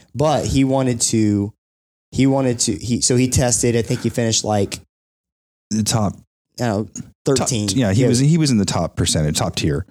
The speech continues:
Speaker 1: Yeah, he's top
Speaker 2: He's well
Speaker 1: one percent.
Speaker 2: within striking distance.
Speaker 1: Yeah, he was in the top one percent,
Speaker 2: Yeah.
Speaker 1: I would say, two percent of all riders.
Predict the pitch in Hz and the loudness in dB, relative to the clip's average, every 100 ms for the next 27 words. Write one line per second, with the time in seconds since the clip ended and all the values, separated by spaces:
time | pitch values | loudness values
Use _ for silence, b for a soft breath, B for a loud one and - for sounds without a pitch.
0 | - 139 123 113 - 127 117 113 104 123 | -8 -2 0 0 0 -2 0 2 2 2
1 | 123 107 95 98 90 160 160 127 107 95 | 2 2 0 0 -2 0 0 2 2 2
2 | 123 135 139 113 120 110 117 113 123 - | 2 2 0 -2 -2 -2 -2 -2 -2 -2
3 | 101 101 85 95 - 95 95 - 117 104 | -2 0 0 0 0 -2 -2 -4 -2 -2
4 | - 101 78 92 90 104 95 87 92 107 | 0 -2 -4 -2 0 0 0 -2 -4 -6